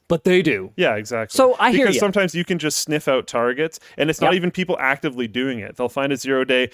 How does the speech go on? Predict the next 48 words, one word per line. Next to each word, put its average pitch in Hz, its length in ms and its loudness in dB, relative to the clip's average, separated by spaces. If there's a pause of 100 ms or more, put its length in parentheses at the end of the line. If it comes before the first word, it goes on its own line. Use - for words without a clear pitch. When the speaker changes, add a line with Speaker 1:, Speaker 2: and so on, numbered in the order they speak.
(140)
Speaker 2:
be 135 80 -4
able 127 80 2
to 113 80 -4
sniff 139 260 -4
out 127 140 0
targets, 123 400 -4
and 135 80 -4
they'll 127 80 -2
just 120 140 -8
scatter 120 440 0
shot 110 300 -4
and 117 80 -16
grab 117 220 -4
everything 131 360 -4
they 117 120 -4
can, 113 320 -6
and 104 160 -10 (300)
maybe 120 200 -4
there's 120 160 -2
some 120 120 -6
banking 113 320 -2
information, 113 520 -10
maybe 107 180 -8
there's 107 140 -6
Speaker 1:
For 139 80 -4
Speaker 2:
some 120 80 -4
Speaker 1:
sure. 110 120 0
Speaker 2:
other 107 100 -8
stuff, 104 400 -10 (640)
whatever. 95 340 -14 (340)
Speaker 1:
But, 202 400 0 (300)
you 196 180 0
know, 180 320 0 (1400)
at 185 180 2
least 202 400 0
you're, 196 280 2
at 180 200 0
least 202 320 0
you're 190 220 2
doing 190 320 0
your 170 80 0
due 156 140 -2
diligence. 147 560 -2
At 165 100 -2
least 185 220 0
you're 180 80 0
doing 185 180 0
something. 143 540 -2